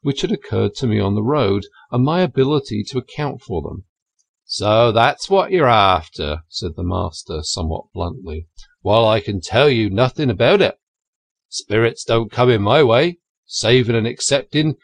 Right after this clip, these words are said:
those which can be taken inwardly. And mighty comforting, warming things they be when they so taken. So you ask me about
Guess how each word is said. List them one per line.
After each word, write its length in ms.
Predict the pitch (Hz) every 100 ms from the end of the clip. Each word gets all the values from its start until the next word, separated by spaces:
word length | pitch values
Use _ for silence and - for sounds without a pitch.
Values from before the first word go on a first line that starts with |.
| _ -
those 340 | 117 147 135
which 200 | 139 -
can 120 | 156
be 120 | 151 160
taken 400 | 135 175 165 175
inwardly. 640 | 247 269 254 220 160 - - _ _ _ _ -
And 180 | 107
mighty 320 | 110 143 202 180
comforting, 580 | - 202 214 - 202
warming 400 | 139 175 214 240
things 460 | 196 - 196 220 185
they 220 | 202 214
be 400 | 151 185 226 175
when 180 | 120 113
they 180 | 117 113
so 280 | - 107 101
taken. 480 | - 117 143 202 208
So 120 | -
you 220 | 110 110
ask 400 | 113 120 143 -
me 100 | 175
about 300 | 165 156 139